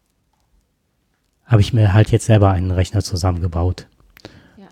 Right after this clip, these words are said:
Speaker 1: Und, ähm, bin da jetzt relativ mit zufrieden. Naja, aber das ist halt auch, ähm, wie sagte heute,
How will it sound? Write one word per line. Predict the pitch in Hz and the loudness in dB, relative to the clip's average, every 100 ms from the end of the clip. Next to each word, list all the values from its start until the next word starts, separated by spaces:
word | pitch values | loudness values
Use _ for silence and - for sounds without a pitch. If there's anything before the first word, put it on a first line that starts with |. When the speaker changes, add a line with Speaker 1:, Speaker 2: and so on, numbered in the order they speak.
| _ | _
Speaker 1:
Und, | 101 92 85 - - | 0 0 -2 -10 -4
ähm, | 101 92 87 85 | 0 0 0 -4
bin | 90 95 | -4 -2
da | |
jetzt | 87 92 - | 0 -2 -2
relativ | 92 90 101 - | -2 0 -4 -6
mit | 98 | -6
zufrieden. | 104 - 98 87 90 87 _ _ _ _ _ _ _ _ _ _ _ - - - - _ _ | -6 -6 -4 -4 -8 -12 _ _ _ _ _ _ _ _ _ _ _ -20 -20 -20 -20 _ _
Naja, | - 135 101 | 2 4 4
aber | 95 101 | 2 2
das | 95 113 - | 2 -2 -2
ist | 139 | 0
halt | 135 131 - | 2 2 0
auch, | 131 123 - - | 0 0 -2 -2
ähm, | 131 120 120 117 _ _ _ _ - _ _ | 0 0 -2 -6 _ _ _ _ -20 _ _
wie | - | -4
sagte | 101 110 - 104 | 0 0 0 2
heute, | 113 - 113 110 | 2 2 0 0